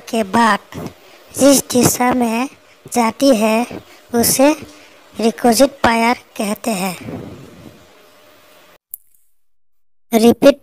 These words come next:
फायर किसे कहते हैं? फायरिंग रेंज या लड़ाई के दौरान एक के बाद एक निकलने वाली target के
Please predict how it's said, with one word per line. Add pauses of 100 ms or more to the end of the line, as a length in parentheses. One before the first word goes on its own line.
फायर (100)
किसे (340)
कहते
हैं? (3250)
फायरिंग
रेंज (120)
या (580)
लड़ाई
के
दौरान (1080)
एक
के
बाद (360)
एक (680)
निकलने
वाली (520)
target (140)
के